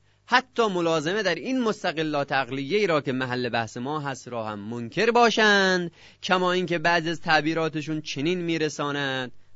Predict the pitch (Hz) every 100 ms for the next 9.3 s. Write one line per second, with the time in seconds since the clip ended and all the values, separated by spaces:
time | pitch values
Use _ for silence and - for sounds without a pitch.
0 | - - 101 113 107 151 - 120 104 101
1 | 95 101 - 101 95 98 92 92 92 92
2 | 90 92 92 87 _ _ _ 135 113 104
3 | 101 92 92 95 92 95 101 123 107 95
4 | 95 98 110 - 139 147 147 _ _ -
5 | 151 156 147 123 123 110 92 98 139 160
6 | 156 - 139 131 123 123 110 113 104 -
7 | _ 117 120 180 151 127 110 98 95 95
8 | 92 104 107 123 117 107 - _ _ -
9 | 147 190 139